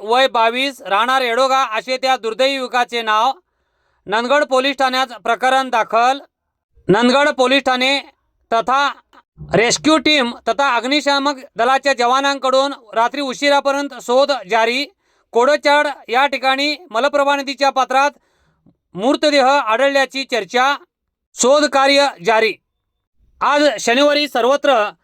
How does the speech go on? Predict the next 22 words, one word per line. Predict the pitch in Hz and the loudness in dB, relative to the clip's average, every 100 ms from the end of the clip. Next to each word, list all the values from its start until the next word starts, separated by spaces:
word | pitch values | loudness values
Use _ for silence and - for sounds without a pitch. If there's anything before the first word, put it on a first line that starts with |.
| _ - | _ -6
अनंत | 208 294 294 | -2 0 0
चतुर्थी | 277 277 285 285 294 294 _ | -2 -2 -4 -2 -4 -6 _
हा | 214 269 | -2 -2
गणेश | 240 247 277 | -2 -4 -4
विसर्जनाचा | 269 247 269 262 262 262 269 262 | -4 -2 0 0 -2 0 0 0
सोहळा. | 240 226 226 - _ _ _ - | 0 0 0 -4 _ _ _ -6
गणपती | 214 233 294 285 | -6 -2 -4 0
बाप्पाला | 285 277 285 285 | -2 0 0 0
निरोप | 277 233 285 | -2 0 0
देण्यासाठी | 240 269 262 269 285 285 | 0 -4 -2 -4 -4 -4
सर्वत्र | 240 247 294 294 247 170 - _ _ _ _ _ _ _ _ _ - | -2 0 0 0 0 -2 -8 _ _ _ _ _ _ _ _ _ -4
धामधूम | 196 247 269 311 | 0 2 2 2
सुरू | 269 262 | 2 2
असताना | 285 254 285 277 202 117 _ _ - | 2 2 0 0 -2 -6 _ _ -6
खानापूर | 208 277 294 | -2 -2 -2
तालुक्यातील | 285 277 262 277 285 | -2 -2 -2 -4 -2
येडोगा | 269 208 233 285 285 294 226 | -2 0 2 2 2 0 -4
येथील | 233 302 269 196 - _ _ | -8 -4 -4 -4 -12 _ _
मलप्रभा | 185 254 294 277 294 | -2 -2 0 0 0
नदीच्या | 269 277 285 277 | -2 -4 -2 0
पात्रात | 262 247 277 285 _ | 0 0 -2 -2 _
दुपारी | 208 240 269 294 | -4 0 0 -2